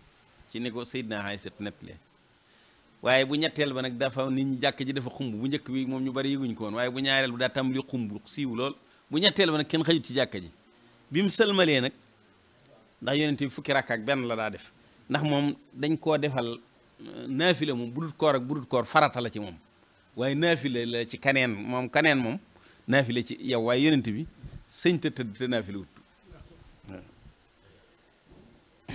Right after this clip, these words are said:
Yonent bi nag, ah, ba, yoon woowu nag, bi, bi nit ñi baree, bi mu sëlmalee fajar, mu daal di jàkkaarloog nit ñi ne, "Damaa ragal day ñu farataal ko ci yéen, te du ngeen ko attan."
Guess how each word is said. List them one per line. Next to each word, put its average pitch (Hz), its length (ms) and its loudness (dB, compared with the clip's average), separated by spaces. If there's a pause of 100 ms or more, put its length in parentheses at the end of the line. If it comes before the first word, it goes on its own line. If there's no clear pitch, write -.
(600)
Yonent 170 320 6 (100)
bi 151 60 6
nag, 170 140 2 (760)
ah, 143 140 -6
ba, 143 180 -8
yoon 170 260 4
woowu 147 220 6
nag, 147 120 0
bi, 143 180 -2
bi 170 120 0
nit 190 140 4
ñi 180 100 4
baree, 147 280 4
bi 151 100 2
mu 170 60 0
sëlmalee 156 340 0
fajar, 117 300 -4 (580)
mu 117 80 -4
daal 135 160 2
di 127 140 -4
jàkkaarloog 117 500 0
nit 113 200 -2
ñi 107 160 -4
ne, 127 120 -6 (120)
"Damaa 123 380 2
ragal 147 340 6
day 131 260 0 (480)
ñu 123 140 -2
farataal 135 600 2
ko - 120 -6
ci - 140 -8
yéen, 123 240 4 (480)
te 123 80 0
du 127 100 2
ngeen 139 160 4
ko - 120 -4
attan." 95 320 0